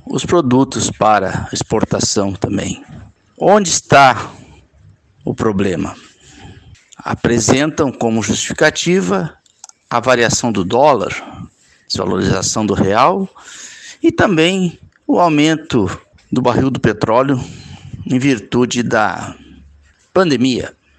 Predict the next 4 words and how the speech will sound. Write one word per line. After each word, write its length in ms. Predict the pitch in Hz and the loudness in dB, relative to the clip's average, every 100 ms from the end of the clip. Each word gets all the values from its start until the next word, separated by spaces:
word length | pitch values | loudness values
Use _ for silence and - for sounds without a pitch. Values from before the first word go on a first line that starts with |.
| _ _ | _ _
Também 460 | - 262 170 151 170 | -2 0 2 2 0
temos 960 | - 139 147 170 127 - - - - - - _ | 0 0 2 2 0 -2 -6 -8 -12 -16 -20 _
como 680 | - 107 110 95 - - - - - - - | -4 0 0 0 -4 -6 -8 -8 -12 -14 -12
justificativa 1160 | - - - - 127 123 - 120 139 180 190 | -8 -6 -4 -2 -2 -2 -2 -2 0 -2 -2